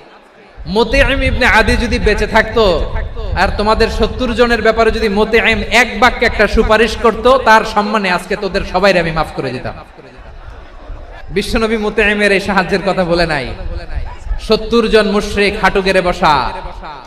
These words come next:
নবী চাইলে এখনই এক্সিকিউশন অর্ডার দিতে পারে। তিনি বললেন, "আজকে যদি মুতঈম বেঁচে থাকতো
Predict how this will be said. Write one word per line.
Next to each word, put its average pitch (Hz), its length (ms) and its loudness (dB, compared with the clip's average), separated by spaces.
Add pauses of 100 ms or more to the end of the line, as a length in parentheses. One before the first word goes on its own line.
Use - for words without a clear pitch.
নবী 202 240 2
চাইলে 202 340 4
এখনই 202 320 2
এক্সিকিউশন 208 720 -2
অর্ডার 175 340 2
দিতে 156 200 -4
পারে। 123 180 -4 (920)
তিনি 190 160 0
বললেন, 185 280 2
"আজকে 180 280 -2
যদি 202 180 -2
মুতঈম 202 480 -2
বেঁচে 208 220 0
থাকতো 233 380 2